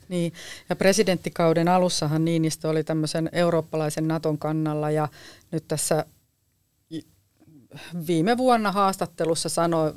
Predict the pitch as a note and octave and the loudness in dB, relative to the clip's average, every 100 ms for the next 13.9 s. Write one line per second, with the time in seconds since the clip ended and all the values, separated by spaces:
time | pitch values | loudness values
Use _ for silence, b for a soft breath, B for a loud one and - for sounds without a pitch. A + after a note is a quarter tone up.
0 | - D3 E3 E3 D#3+ D#3+ D#3 D3 D#3 D#3+ | -8 -4 -2 0 0 0 0 -2 -2 -2
1 | D3 D3 - D3+ D3 - D3+ D#3+ D#3 D#3+ | -2 -4 -8 -6 -6 -4 -2 -2 -2 -2
2 | C#3+ C#3+ - C#3+ B B B B - C#3 | -4 -4 -6 -8 B B B B -10 -6
3 | D3 E3 D3 - D#3 D#3 D#3 D3+ C#3+ D#3 | -2 0 0 0 -2 0 2 0 0 0
4 | D3+ D3 E3 D3+ D#3 D#3 D3+ D3 C#3+ - | 0 -2 -2 -2 -2 -2 -2 -4 -8 -6
5 | C#3+ D#3 E3+ D#3+ D3+ C#3+ D3 C#3+ C#3+ C#3 | -4 0 4 4 2 -2 -6 -6 -6 -6
6 | - - C3+ - D3 _ _ D3+ - D3+ | -8 -12 -12 -12 -16 _ _ -10 -6 -6
7 | D3+ D#3 D3+ D#3 D#3 - - - D#3+ D3+ | -2 2 2 2 -2 -4 -4 -6 -6 -4
8 | C#3 - - - D#3 B B B B B | -6 -6 -10 -8 -8 B B B B B
9 | E3+ E3 - F#3+ G3+ F#3 F3 E3+ D#3+ E3 | 2 2 4 4 6 6 4 2 0 -2
10 | D#3 F3+ F3 E3+ E3 E3 E3 - - F3 | -2 2 4 4 2 0 0 -4 -4 0
11 | E3+ E3 E3+ F#3 - E3 - E3 F3+ E3 | 0 0 0 0 0 -4 -4 -2 0 0
12 | D3+ D3+ D#3 D3+ - E3 E3 E3 D3+ - | 0 -2 -2 -4 -4 -4 0 0 0 0
13 | D#3+ D3+ D3 D3+ - - D#3 D#3 | -2 0 -2 -4 -6 -2 0 0